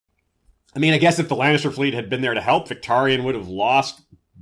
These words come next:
even worse. <laughs> And though we could say that the new ships were a match for Robert's,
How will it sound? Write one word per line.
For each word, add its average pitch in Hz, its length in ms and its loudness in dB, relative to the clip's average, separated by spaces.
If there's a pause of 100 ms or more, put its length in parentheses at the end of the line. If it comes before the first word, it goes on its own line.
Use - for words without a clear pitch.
(200)
even 135 480 0
worse. 143 600 -2
<laughs> 254 40 -10 (600)
And 147 160 2
though 175 380 4 (220)
we 151 100 0
could 160 140 -2
say 202 280 4
that 180 160 0
the 156 60 0
new 170 200 2
ships 185 400 -2
were 143 180 -2
a 120 40 -2
match 156 400 -4
for 135 140 -8
Robert's, 143 760 0